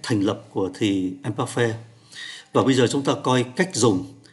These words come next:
Và ở đây có ba cách dùng căn bản. Cách dùng thứ nhất là thì imparfait nó diễn tả một sự kéo dài trong quá khứ. Tiếng Pháp là la durée. Chẳng hạn, khi ông ấy còn trẻ, ông ấy hút thuốc và uống rượu rất nhiều. Như vậy mô tả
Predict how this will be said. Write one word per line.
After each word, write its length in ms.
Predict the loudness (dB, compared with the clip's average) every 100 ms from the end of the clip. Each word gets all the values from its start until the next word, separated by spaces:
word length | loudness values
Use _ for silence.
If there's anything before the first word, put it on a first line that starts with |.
| _
Và 100 | 0
ở 80 | 2
đây 140 | 2 2
có 160 | 2
ba 280 | 2 2 0 -4
cách 140 | -2
dùng 280 | 0 0 0
căn 200 | 0 0
bản. 240 | -2 -4 -12 -4
Cách 120 | 0 2
dùng 180 | 2
thứ 120 | 2 4
nhất 300 | 4 4 2
là 340 | 4 2 -4 -16 _ 2
thì 220 | 2 4
imparfait 640 | 0 2 -2 2 2 4
nó 120 | 2
diễn 320 | 2 2 2 0
tả 300 | 0 0 0
một 140 | -2 -2
sự 240 | -2 -2 2
kéo 220 | 4 6
dài 300 | 4 2 0 -2
trong 160 | -4 0
quá 140 | -2
khứ. 300 | 2 0 0 -4 -18 _ _ _
Tiếng 140 | -2 0
Pháp 280 | 0 -2 -2
là 100 | 0
la 160 | 0
durée. 460 | 0 -2 0 0 -2 -8 -20 -20 -20 0
Chẳng 160 | 2
hạn, 200 | 4 2 0 -14 -20 -8
khi 220 | 4 6
ông 160 | 8 8
ấy 120 | 6 2
còn 200 | -2 2
trẻ, 340 | 2 2 -4 -2
ông 120 | 4
ấy 100 | 4
hút 180 | 2 -2 0
thuốc 360 | 2 2 -2 -4
và 100 | -2
uống 280 | 0 -2
rượu 260 | 2 0 2
rất 220 | -4 0
nhiều. 260 | 2 2 0 -10 -20 _
Như 60 | 2
vậy 160 | 2
mô 180 | 4 2
tả 440 | 2 0 0 -4